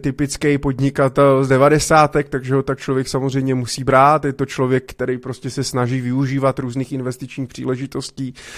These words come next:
a podle mě má strašně moc rád peníze. Takže, takže a podle toho s-, podle toho se prostě chová, ale zatím nemáme žádný informace, že by dělal něco leg-, ilegálního, nebo že by někde někoho okrádal a tak dále.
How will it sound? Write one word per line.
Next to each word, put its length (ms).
a 80
podle 280
mě 180
má 240
strašně 420
moc 200
rád 180
peníze. 520
Takže, 680
takže 480
a 80
podle 280
toho 260
s-, 300
podle 280
toho 200
se 140
prostě 320
chová, 440
ale 220
zatím 320
nemáme 380
žádný 320
informace, 540
že 100
by 120
dělal 300
něco 260
leg-, 640
ilegálního, 1080
nebo 260
že 120
by 200
někde 320
někoho 420
okrádal 600
a 60
tak 200
dále. 420